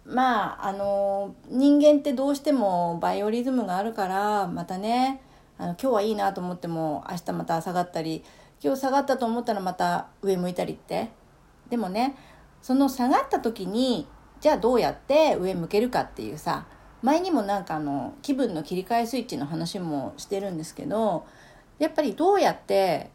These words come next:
その自分のね、気持ちを上に向けさせるツールとか言葉とかを持ってるかで違ってくると思うんだよね。で、それが自分の考え方のなんか元になってくると思うから、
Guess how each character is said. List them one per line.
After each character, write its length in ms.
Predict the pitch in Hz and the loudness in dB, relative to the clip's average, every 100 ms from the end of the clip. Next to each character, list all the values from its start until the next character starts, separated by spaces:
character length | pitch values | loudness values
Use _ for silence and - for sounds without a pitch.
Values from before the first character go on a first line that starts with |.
| - | -20
そ 140 | - | -10
の 180 | 175 165 | -6 -6
自 160 | 160 165 | -6 -6
分 280 | 185 196 196 | -4 -4 -6
の 100 | 196 | -4
ね、 280 | 226 311 - _ _ _ - | -2 -4 -10 _ _ _ -10
気 120 | 208 | -4
持 140 | 208 | -4
ち 200 | 202 214 | -4 -2
を 220 | 269 294 - | 2 4 2
上 340 | 196 208 233 | 0 0 2
に 160 | 254 247 | 2 2
向 300 | 196 196 202 | -2 -4 -4
け 200 | 269 277 | 0 0
さ 160 | 277 | 0
せ 140 | 269 294 | 2 2
る 300 | 294 285 - _ _ - - | 2 0 -4 _ _ -20 -16
ツ 160 | - 285 | 0 2
ー 100 | 285 | 2
ル 120 | 285 | 0
と 120 | 277 | -2
か 140 | 277 - | -4 -6
言 220 | 202 240 | -2 0
葉 100 | 180 | 0
と 120 | 175 | -2
か 220 | - 175 | -4 -4
を 60 | 175 | 0
持 120 | 233 | 2
っ 60 | - | 0
て 100 | - | -2
る 80 | - | -6
か 180 | 185 185 | -4 -4
で 440 | 160 185 165 - _ _ - | -2 0 -2 -4 _ _ -8
違 120 | 214 | -4
っ 60 | 233 | -2
て 120 | 233 | -2
く 100 | 262 | -2
る 80 | 220 | -2
と 80 | 156 | -4
思 200 | 175 180 | -6 -6
う 40 | |
ん 80 | 143 | -6
だ 80 | - | -2
よ 60 | |
ね。 200 | 226 311 - - - - - - | -2 -2 -6 -20 -20 -20 -20 -10
で、 300 | 226 226 175 - - | -2 0 -2 -8 -20
そ 140 | - 302 | -4 0
れ 140 | 370 | 2
が 200 | 403 415 | 4 4
自 140 | 208 202 | 4 -2
分 240 | 226 240 | -2 0
の 140 | 262 | 0
考 340 | - 220 240 247 | -2 -2 -2 0
え 100 | 240 | 0
方 240 | 247 233 233 | -2 -4 -4
の 480 | 247 269 220 - - - - | 0 2 2 -2 -8 -14 -6
な 140 | 226 | -4
ん 60 | 180 | -2
か 300 | 95 90 - - - - | -4 -4 -8 -20 -20 -8
元 220 | 214 330 | -2 0
に 120 | 349 | 6
な 100 | 349 | 6
っ 60 | 359 | 6
て 80 | - | 0
く 100 | 151 | -4
る 100 | 147 | -6
と 100 | 151 | -6
思 220 | 165 185 | -4 -4
う 40 | |
か 120 | 165 | -4
ら、 400 | 151 185 185 156 | -2 0 0 -2